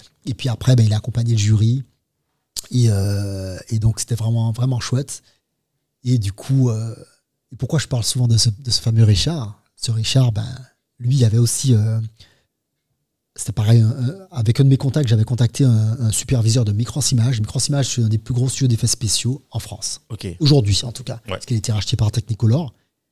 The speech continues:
Speaker 1: Et superviseur de ce studio, on entre en contact avec lui, il adore la Martinique, il a sa sœur qui vit là,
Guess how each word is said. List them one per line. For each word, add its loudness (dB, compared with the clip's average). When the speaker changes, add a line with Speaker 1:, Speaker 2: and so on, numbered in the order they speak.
Speaker 1:
Et -10
superviseur 2
de 2
ce 2
studio, -2
on 0
entre 0
en -8
contact 0
avec 0
lui, 2
il -2
adore 0
la -2
Martinique, -2
il 0
a 0
sa -2
sœur -2
qui -4
vit 0
là, -2